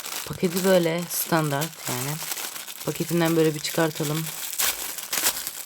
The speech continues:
Şöyle çıkardım. Ürünümüz böyle.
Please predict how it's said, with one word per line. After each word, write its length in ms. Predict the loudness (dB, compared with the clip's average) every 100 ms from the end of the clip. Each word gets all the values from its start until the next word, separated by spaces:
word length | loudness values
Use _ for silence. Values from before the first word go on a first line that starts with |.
| -6 -4
Şöyle 560 | -2 0 0 0 2 2 2 -6 -12 -10 -8 -8 -10 -20 -20 -16
çıkardım. 640 | -14 -8 -6 -6 -6 -6 -8 -14 _ _ _ _ _ _ _ _ _ -20 _
Ürünümüz 440 | -10 -8 -6 -6 -6
böyle. 400 | -4 -4 -6